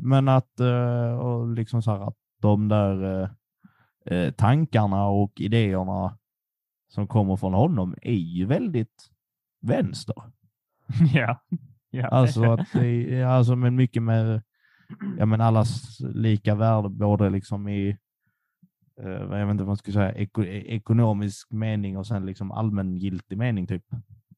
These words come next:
Speaker 2: Ja, men det, det är ju verkligen det, och det som jag sa innan, att det,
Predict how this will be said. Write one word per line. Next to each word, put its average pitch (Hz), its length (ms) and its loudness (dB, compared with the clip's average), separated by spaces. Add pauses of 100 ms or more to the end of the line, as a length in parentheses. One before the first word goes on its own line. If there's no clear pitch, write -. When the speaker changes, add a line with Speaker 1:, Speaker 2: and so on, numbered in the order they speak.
(260)
Speaker 2:
Ja, 165 160 4
men 143 240 2
det, 147 280 2
det 147 120 0
är 143 100 2
ju 139 380 0
verkligen 156 400 -2
det, 127 280 0
och 131 80 0
det 135 140 0
som 127 140 -6
jag 127 100 -4
sa 147 200 -2
innan, 139 240 -2
att 120 100 -6
det, 120 720 -4